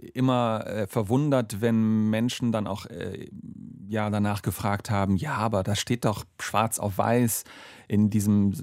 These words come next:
äh, in diesem, ähm, Vertrag, den damals Großbritannien mit der Volksrepublik China geschlossen hat, dass Hongkong als Sonderverwaltungsregion noch weitere fünfundzwanzig Jahre lang autonom bleibt. Das, da müssen die sich doch dran halten, die chinesische Regierung.“ Und da muss man einfach sagen, „Nee,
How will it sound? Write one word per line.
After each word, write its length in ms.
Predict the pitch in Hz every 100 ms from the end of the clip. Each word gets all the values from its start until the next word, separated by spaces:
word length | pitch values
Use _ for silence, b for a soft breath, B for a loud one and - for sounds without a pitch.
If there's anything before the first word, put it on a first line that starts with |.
| -
äh, 360 | 90 87 82
in 120 | 95 95
diesem, 500 | 98 95 90 92 -
ähm, 640 | - 87 92 - - - -
Vertrag, 560 | - - 110 117 123
den 160 | - 98
damals 260 | 98 98
Großbritannien 920 | - 104 - - 120 120 123 110 104
mit 380 | 98 98 - -
der 80 | 95
Volksrepublik 520 | - 104 - 98 98
China 200 | - 120
geschlossen 400 | 101 95 123 135
hat, 140 | 117 - B B -
dass 240 | 113 - _ _ _
Hongkong 500 | 107 139 139 127 123
als 180 | 101 -
Sonderverwaltungsregion 1400 | 113 107 98 90 123 151 147 131 117 107 117 113 110 107
noch 460 | 107 101 95 - - b b b
weitere 360 | - - 139 123
fünfundzwanzig 640 | 139 131 113 117 107 104
Jahre 200 | 110 101
lang 180 | 101 95
autonom 480 | 98 101 104 120 156
bleibt. 440 | 104 85 87 - -
Das, 280 | - -
da 120 | - 104
müssen 280 | 117 131
die 100 | 117
sich 140 | 113 104
doch 140 | 117
dran 220 | - 101
halten, 500 | 104 131 - 92 90 101
die 100 | -
chinesische 540 | - 92 92 101 92
Regierung.“ 380 | 92 92 95 -
Und 120 | 95
da 100 | 139
muss 160 | 120 -
man 120 | -
einfach 180 | 107 104
sagen, 260 | 92 98
„Nee, 220 | 95 117